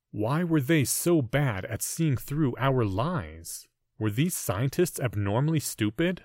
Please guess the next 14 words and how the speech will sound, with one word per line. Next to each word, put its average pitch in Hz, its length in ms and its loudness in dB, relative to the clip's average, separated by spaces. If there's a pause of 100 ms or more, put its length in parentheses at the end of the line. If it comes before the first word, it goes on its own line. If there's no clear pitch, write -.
(180)
or 139 100 4
was 151 180 0
their 165 160 2
entire 151 360 -2
species - 580 -4
so 95 180 -6
careless? - 840 -10 (380)
What 107 300 0
did 151 140 2
it 147 100 -2
feel 151 260 2
like 92 340 0
to 117 100 -2
be 110 180 -4